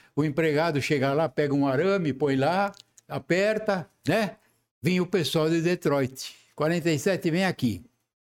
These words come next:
Outro inspetor, vem aqui. Você sabe aquele arame farpado que você pôs lá na ponteadeira pra melhorar a circulação, papapá, papapá?"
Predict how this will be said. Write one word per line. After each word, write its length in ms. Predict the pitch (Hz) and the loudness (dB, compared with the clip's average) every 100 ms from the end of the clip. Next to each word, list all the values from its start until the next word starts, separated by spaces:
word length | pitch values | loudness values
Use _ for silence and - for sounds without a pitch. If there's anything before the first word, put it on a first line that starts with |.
| _ - | _ -4
Outro 280 | 170 170 143 | -4 -4 -6
inspetor, 420 | 180 151 190 165 | -4 -2 0 0
vem 140 | 180 | 0
aqui. 280 | 160 - 95 - _ _ _ | -2 -6 -10 -12 _ _ _
Você 120 | 170 | -4
sabe 280 | - 196 180 | 0 0 0
aquele 300 | 151 170 165 | 0 0 2
arame 380 | 165 175 160 131 | 2 0 0 0
farpado 560 | 151 127 - 175 143 | -2 -2 0 0 0
que 80 | 131 | -2
você 260 | 151 143 147 | -2 0 -2
pôs 340 | - - 151 | 0 0 0
lá 160 | 160 165 | 0 0
na 120 | 147 | -2
ponteadeira 640 | 160 151 156 147 190 170 | -2 -2 0 0 0 0
pra 160 | - 147 | 0 0
melhorar 380 | 156 151 147 147 | 0 0 0 0
a 40 | |
circulação, 720 | - 135 156 147 131 180 214 | -2 -6 -2 -2 0 0 0
papapá, 500 | 180 165 160 147 165 | -2 -2 -2 0 -2
papapá?" 580 | 143 131 139 131 202 185 | -2 -2 -2 0 0 -2